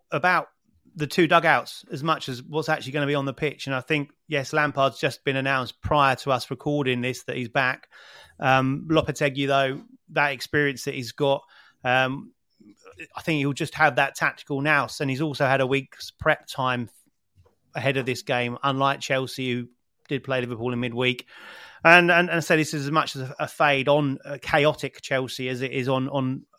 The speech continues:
like, a, a, on a Wolves side that you can't really nail, but certainly we'd be happy to have the effectively double chance on this of the draw as well. It has landed in four of the last five meetings between the two sides, where either it's been a draw or a Wolves win, so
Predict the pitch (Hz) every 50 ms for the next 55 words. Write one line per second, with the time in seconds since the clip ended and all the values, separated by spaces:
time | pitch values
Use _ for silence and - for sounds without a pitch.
0 | _ _ - 156 135 123 - 127 131 - - 135 123 - 139 131 131 135 135 147
1 | 143 131 - - 143 135 123 123 120 131 131 - 139 127 - - 156 143 135 135
2 | - - 208 175 156 147 151 147 143 127 127 120 117 139 - _ _ _ - -
3 | - - 202 143 135 139 131 123 120 123 120 113 139 131 123 - - 160 147 143
4 | 135 131 123 123 120 120 120 123 127 123 131 123 127 127 - - 127 120 - 123
5 | 113 120 117 117 107 110 123 113 127 - - - - - 131 123 - - 117 113
6 | 117 113 - 131 117 113 117 - - 120 120 120 110 - 117 113 113 107 - -
7 | 104 113 110 - 120 120 117 113 110 107 123 123 120 117 - _ - - - -
8 | - - - 170 175 147 170 180 160 143 160 160 156 151 143 143 135 139 135 123
9 | - 160 143 139 139 135 135 135 131 - - 143 135 131 127 131 139 139 135 131
10 | - - - 135 135 131 127 120 - 139 131 123 117 - 147 139 135 135 131 113
11 | 127 127 127 127 127 127 127 123 117 120 - - 127 123 117 113 127 127 123 123
12 | 120 120 120 117 123 123 123 120 113 113 131 131 127 131 127 - 135 127 131